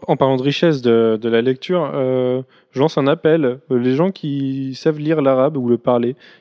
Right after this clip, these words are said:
il pa-, enfin, Sean Murphy a tweeté que le numéro, f-, enfin, pour le numéro six, ceux qui savent pas, enfin, qui lisent l'arabe auraient une, une autre expérience de lecture. Donc, on peut s'attendre à, à du texte arabe ou à des gens qui parlent en arabe qui soient pas traduits dans le, dans le numéro six. Donc, je,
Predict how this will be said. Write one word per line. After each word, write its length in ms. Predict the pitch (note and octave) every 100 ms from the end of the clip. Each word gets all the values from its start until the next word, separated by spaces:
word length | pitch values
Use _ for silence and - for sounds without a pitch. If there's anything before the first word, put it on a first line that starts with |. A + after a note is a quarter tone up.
| -
il 80 |
pa-, 280 | B2+ C3 C#3+
enfin, 580 | D3 B2 A#2+ A#2+ B2 C#3+
Sean 140 | - C#3+
Murphy 400 | C#3+ - F#3 D3
a 160 | A#2
tweeté 460 | G#2+ - C3+ C#3+ E3 _ _ _
que 100 | -
le 80 | B2+
numéro, 360 | C3 C3+ C#3+
f-, 300 | C3+ - - D3+
enfin, 320 | - B2 A#2
pour 120 | C#3
le 60 | C3+
numéro 280 | C3+ B2+
six, 200 | A#2+ D#3+
ceux 200 | - -
qui 300 | C#3+ - B2
savent 300 | A#2 - C3
pas, 140 | - A#2+
enfin, 180 | A2+ A2
qui 200 | A#2+ A2+
lisent 220 | C3+ C#3
l'arabe 380 | B2 A#2+ C3+ B2+ - - -
auraient 240 | A#2+ B2+
une, 480 | B2+ A2+ A2 G#2+ G#2+
une 400 | - A#2 A#2+ C3
autre 180 | C#3+ -
expérience 380 | C#3 - C3+ C3+
de 60 |
lecture. 340 | B2 A2+ - A2
Donc, 180 | G#2 A2+
on 60 |
peut 140 | A2+ B2+
s'attendre 480 | A#2+ A2 B2 B2
à, 200 | A2 G#2+ - - - _ -
à 100 | A#2
du 160 | A#2
texte 320 | A#2 C3+ - B2+
arabe 340 | A#2 B2 B2+
ou 120 | A#2+
à 60 | A#2
des 120 | A#2+
gens 120 | B2+
qui 100 | B2+
parlent 160 | - A#2+
en 40 |
arabe 180 | B2 C3+
qui 100 | -
soient 180 | - A#2
pas 80 | D3
traduits 440 | - B2 B2 C#3
dans 120 | B2
le, 240 | G#2+ A#2+ D3 _ _ - _ _ -
dans 80 | A#2+
le 60 |
numéro 280 | A#2+ B2 A#2+
six. 240 | - C#3+
Donc, 180 | D3+ B2
je, 120 | A#2+